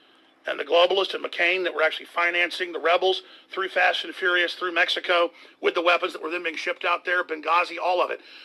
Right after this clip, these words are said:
This has all come out. And Obama and the globalists working with radical jihadists in Syria is what finally got our military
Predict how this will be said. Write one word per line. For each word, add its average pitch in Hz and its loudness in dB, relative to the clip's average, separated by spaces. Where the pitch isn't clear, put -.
This 247 0
has 196 -6
all 208 4
come 185 -4
out. 170 -2
And 156 -2
Obama 202 2
and 185 -4
the 185 -6
globalists 196 0
working 220 -2
with 196 -6
radical 180 -2
jihadists 151 -2
in 180 -8
Syria 202 -2
is 147 -8
what 147 -12
finally 208 -2
got 180 -2
our 170 0
military 147 -4